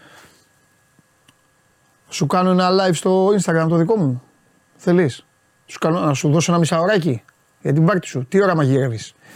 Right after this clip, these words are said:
Θα κάνω ένα live στο Instagram, το δικό μου. Εκεί δίνω πόνο βέβαια, έτσι. Δεν είναι εκπομπή. Είναι δικό μου. Όσοι ξέρουν, πόσοι έχετε δει Instagram,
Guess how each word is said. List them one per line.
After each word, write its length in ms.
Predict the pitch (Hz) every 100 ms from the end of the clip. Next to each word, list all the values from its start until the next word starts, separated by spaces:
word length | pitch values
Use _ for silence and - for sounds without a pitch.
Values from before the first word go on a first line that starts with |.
| -
Θα 120 | -
κάνω 220 | 143 190 185
ένα 140 | 180
live 200 | 165 175
στο 180 | 135 151
Instagram, 420 | 147 156 180 220 220 _ _ _ -
το 100 | 147
δικό 300 | 123 120 160
μου. 260 | 196 254 - _ _ _ - - - - - - _ _ _ _ _ _ _ _ _ _ _ _ 269
Εκεί 200 | 156 143
δίνω 200 | 151 160
πόνο 200 | 143 165
βέβαια, 260 | 147 131 123
έτσι. 300 | 123 147 110 _ _
Δεν 160 | 160 135
είναι 120 | 127
εκπομπή. 440 | 107 120 147 202 - _ _ _ _ -
Είναι 140 | 170
δικό 220 | 165 202 139
μου. 180 | 127 - _ _ _ _ _ _ _ _ _ _ _ _
Όσοι 240 | 170 147 139
ξέρουν, 440 | - 196 202 202 - _ _ _ _ -
πόσοι 220 | 196 208
έχετε 220 | 185 151
δει 160 | 139 139
Instagram, 240 | 156 190